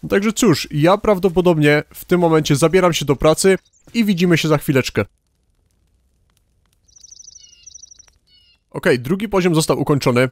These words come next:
Wydaje mi się, że w tym momencie nie pozostaje mi nic innego, jak wspiąć się na samą górę, spróbować dobudować jeszcze jeden poziom, następnie zabierać się do pracy, wykończę oba poziomy.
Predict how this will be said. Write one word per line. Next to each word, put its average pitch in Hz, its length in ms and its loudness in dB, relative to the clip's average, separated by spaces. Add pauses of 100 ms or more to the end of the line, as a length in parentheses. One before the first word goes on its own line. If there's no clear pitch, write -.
(300)
Wydaje 127 360 0
mi 180 80 -4
się, 165 120 -4
że 151 60 0
w - 40 -4
tym 165 120 -2
momencie 143 360 0
nie 135 60 0
pozostaje 135 420 -2
mi 131 100 -2
nic 151 240 -4
innego, 131 420 0 (100)
jak 131 180 -4
wspiąć - 400 -4
się 175 80 -2
na 151 80 0
samą 147 240 0
górę, 127 300 0 (300)
spróbować 160 560 0
dobudować 147 640 -2
jeszcze 180 400 -2
jeden 170 240 0
poziom, 135 380 0 (260)
następnie 165 540 -2
zabierać 156 300 0
się - 80 -12
do 147 100 -4
pracy, 139 380 -2 (200)
wykończę 165 500 -2
oba 156 160 0
poziomy. 127 460 -2